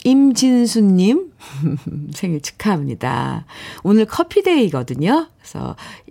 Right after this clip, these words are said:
종출님께는 커피 보내드리고요. 생신 선물로 화장품 세트도 보내드릴게요. 감사합니다. 장성엽님, 장성엽님, 오늘은 우리 딸이 일하는 마트에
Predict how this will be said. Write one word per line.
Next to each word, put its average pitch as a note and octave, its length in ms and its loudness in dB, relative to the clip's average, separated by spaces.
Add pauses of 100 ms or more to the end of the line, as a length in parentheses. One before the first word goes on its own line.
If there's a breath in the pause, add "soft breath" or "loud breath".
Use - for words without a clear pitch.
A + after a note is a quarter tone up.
종출님께는 D#3 920 0 (280 loud breath)
커피 A3+ 400 -2
보내드리고요. D#3+ 800 0 (480 loud breath)
생신 E4+ 400 0
선물로 B3+ 520 4
화장품 D4+ 480 -2
세트도 E3+ 540 -8
보내드릴게요. - 960 -6 (340)
감사합니다. C#3+ 1000 0 (1120 loud breath)
장성엽님, A3 1500 2 (440)
장성엽님, E3 1500 -2 (460 loud breath)
오늘은 G3+ 540 4
우리 F#3+ 220 0
딸이 C4 460 2
일하는 F3 760 2
마트에 D#3 640 0